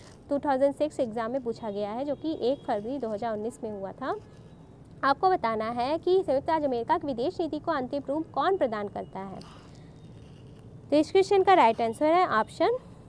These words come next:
सी राष्ट्रपति। राष्ट्रपति प्रदान करते हैं कार्य, क्योंकि कार्यपालिका के प्रमुख होते हैं राष्ट्रपति, अमेरिका के राष्ट्रपति, इसलिए विदेश नीति को अंतिम रूप भी वही प्रदान करते हैं।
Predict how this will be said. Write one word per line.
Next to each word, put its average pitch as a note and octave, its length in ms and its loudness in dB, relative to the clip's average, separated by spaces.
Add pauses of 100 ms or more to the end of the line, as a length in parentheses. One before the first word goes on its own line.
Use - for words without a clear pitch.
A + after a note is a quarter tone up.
(420)
सी G#3+ 300 -4 (200)
राष्ट्रपति। G3+ 540 -4 (680)
राष्ट्रपति C#4 520 6
प्रदान A3 320 2
करते G3 300 -8
हैं F#3+ 180 -10 (160)
कार्य, A3+ 220 2
क्योंकि E4+ 580 4
कार्यपालिका A3+ 580 0
के C#4+ 140 -2
प्रमुख A#3 340 -6
होते D#4 220 0
हैं F4+ 160 2
राष्ट्रपति, D#4 500 -2
अमेरिका C4 420 -4
के D4+ 120 -6
राष्ट्रपति, D4 520 -2
इसलिए D4 240 -2
विदेश B3+ 420 -4
नीति C4+ 180 -6
को C4+ 120 -8
अंतिम A3+ 340 -6
रूप A#3+ 140 -4
भी D4 140 -4
वही A#3 220 -4
प्रदान A#3+ 340 -4
करते G3 280 -10
हैं। D4 260 -2